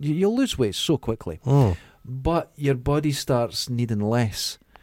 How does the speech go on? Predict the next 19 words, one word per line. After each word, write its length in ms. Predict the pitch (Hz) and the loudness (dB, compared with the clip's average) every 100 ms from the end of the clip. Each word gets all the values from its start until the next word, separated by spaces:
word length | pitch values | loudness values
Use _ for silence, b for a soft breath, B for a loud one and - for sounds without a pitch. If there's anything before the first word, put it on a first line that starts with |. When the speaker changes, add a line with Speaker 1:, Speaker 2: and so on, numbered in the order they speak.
| 110 | -4
Speaker 2:
Mm. 320 | 98 98 95 | 0 2 4
Speaker 1:
So 280 | 127 120 117 | 4 4 2
the 120 | 117 | 2
hungers 400 | 135 143 131 113 | 2 2 2 0
don't 240 | 113 107 | -2 -2
come 240 | 107 113 123 | -2 -4 -4
so 140 | 135 | -4
easy. 260 | 123 110 110 | -4 -2 -4
So 300 | - 113 107 | -2 2 6
when 100 | 104 | 6
Speaker 2:
Ah. 60 | |
Speaker 1:
you're 120 | 98 | 6
eating, 200 | 120 127 | 4 2
you 80 | 107 | 0
go, 180 | 104 104 | 2 2
"I 80 | 95 | 2
better 300 | 113 113 104 | 2 0 0
eat 140 | 113 | -4
something." 440 | - 110 107 101 | -2 -2 -2 -6